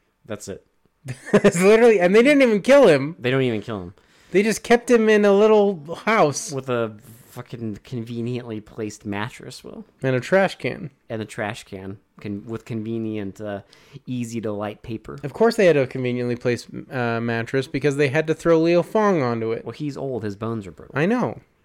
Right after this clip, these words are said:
Speaker 1: You can't take
Speaker 2: But
Speaker 1: that
Speaker 2: hey,
Speaker 1: kind of pain.
Speaker 2: you gotta appreciate Leo Fong. At least he was actually on screen doing his own
Speaker 1: Hey, there's
Speaker 2: stunts.
Speaker 1: no body doubles for Leo
Speaker 2: It's not
Speaker 1: Fong.
Speaker 2: like the fucking stupid-ass Steven Seagal movies where he
Speaker 1: Just
Speaker 2: fucking
Speaker 1: cuts to
Speaker 2: <laughs> it just shows his reaction and then a stunt double doing all the stunts.
Speaker 1: <laughs> Is it a,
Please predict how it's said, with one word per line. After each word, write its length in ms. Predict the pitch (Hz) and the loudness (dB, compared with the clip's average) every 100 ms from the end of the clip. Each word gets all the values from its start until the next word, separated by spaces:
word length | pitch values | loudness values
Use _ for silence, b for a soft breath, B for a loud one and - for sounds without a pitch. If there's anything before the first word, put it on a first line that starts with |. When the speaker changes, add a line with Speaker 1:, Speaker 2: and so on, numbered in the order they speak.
| _ | _
Speaker 1:
You 120 | - 127 | -20 -16
can't 400 | - 135 127 131 | -10 -8 -8 -10
take 200 | 147 156 | -8 -4
Speaker 2:
But 100 | 170 | 2
Speaker 1:
that 40 | |
Speaker 2:
hey, 160 | 240 143 | 4 2
Speaker 1:
kind 100 | 104 | -2
of 100 | - | -14
pain. 300 | 113 131 139 | -16 -16 -8
Speaker 2:
you 100 | 147 | 0
gotta 220 | 190 240 | 4 4
appreciate 580 | 226 - 202 165 165 135 | 4 2 -2 0 0 0
Leo 220 | 139 135 | 0 -2
Fong. 340 | 123 120 107 117 | -2 -6 -6 -6
At 80 | |
least 280 | 139 170 - | -6 -6 -8
he 180 | 202 214 | -6 -2
was 180 | 202 170 | 0 0
actually 600 | 156 147 - 156 143 131 - 135 | 0 0 -2 -2 -2 -2 -6 -6
on 280 | 135 165 | -2 -2
screen 460 | 160 - 143 139 127 | -2 -6 -6 -4 -4
doing 220 | 123 123 | -4 -4
his 120 | 117 | -4
own 160 | 120 120 | -2 -4
Speaker 1:
Hey, 140 | 127 | -4
there's 160 | 139 143 | -6 -4
Speaker 2:
stunts. 60 | 160 | -4
Speaker 1:
no 100 | 160 | -4
body 320 | 131 127 104 | 0 -2 -2
doubles 640 | 107 - - - - - | -10 -20 -20 -20 -20 -20
for 140 | - 104 | -14 -8
Leo 100 | 127 | -6
Speaker 2:
It's 140 | 95 | -2
not 120 | 139 143 | 0 0
Speaker 1:
Fong. 60 | |
Speaker 2:
like 220 | 147 139 - | -2 -6 -8
the 160 | 143 | -10
fucking 600 | 120 - 139 147 131 123 117 | -6 -4 -2 -2 -4 -4 -8
stupid-ass 840 | - - - 143 147 143 139 127 | -10 -8 -4 -2 0 2 0 -2
Steven 460 | - - 139 131 127 | -8 -8 -6 -4 -6
Seagal 440 | 139 123 131 127 | -8 -2 0 2
movies 440 | 123 120 117 117 113 | 0 -4 -4 -6 -4
where 220 | 120 117 | -2 -2
he 80 | 120 | -4
Speaker 1:
Just 120 | - | -4
Speaker 2:
fucking 280 | 135 123 135 | -4 -2 -4
Speaker 1:
cuts 320 | 123 170 170 135 | -2 2 2 2
to 260 | 127 127 127 | -4 -8 -2
Speaker 2:
<laughs> 40 | |
it 60 | 165 | 0
just 120 | 151 | 2
shows 400 | - - 208 175 | 4 6 6 6
his 200 | 156 185 | 4 2
reaction 800 | 151 151 147 147 147 - 143 131 | 4 4 6 6 4 0 0 0
and 160 | 135 139 | 0 0
then 140 | 139 | 0
a 100 | 139 | -2
stunt 440 | - - 170 170 | -4 -6 -4 -2
double 380 | 156 135 123 131 | -2 -2 -2 -6
doing 380 | 123 143 139 135 | -2 -2 0 0
all 140 | 135 | -2
the 120 | 135 135 | -4 -6
stunts. 460 | - 156 143 139 | -2 0 0 -4
Speaker 1:
<laughs> 0 | |
Is 100 | 147 | -4
it 120 | 139 | 0
a, 200 | 127 123 | 2 2